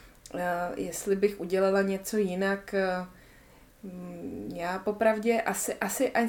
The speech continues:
asi ani ne. Já si myslím, že, že jsem tak nějak měla takovou docela dobrou konstelaci hvězd a, a nějak mi to všechno sedlo. Hlavně mi prostě pomohli ty lidi,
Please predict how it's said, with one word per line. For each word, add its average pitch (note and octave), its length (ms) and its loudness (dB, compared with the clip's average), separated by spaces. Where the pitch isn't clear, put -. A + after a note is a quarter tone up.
asi - 220 0
ani C#4 260 6
ne. G#3 280 4
Já G3+ 140 0
si G3+ 120 -2
myslím, A3 340 0
že, G#3+ 440 0
že G3+ 300 -2
jsem G#3+ 260 -2
tak G#3+ 200 -6
nějak G#3+ 260 0
měla G#3 260 0
takovou G#3 320 -2
docela G3+ 340 0
dobrou G3+ 280 4
konstelaci G3 600 -2
hvězd G3 400 -2
a, - 80 0
a - 40 -4
nějak F#3 320 -4
mi G3 100 -4
to F#3+ 100 -8
všechno G3+ 340 -6
sedlo. F#3+ 400 -2
Hlavně F#3+ 300 6
mi A3 80 6
prostě - 280 -6
pomohli F#3 400 -2
ty G3+ 100 -4
lidi, F#3 320 -4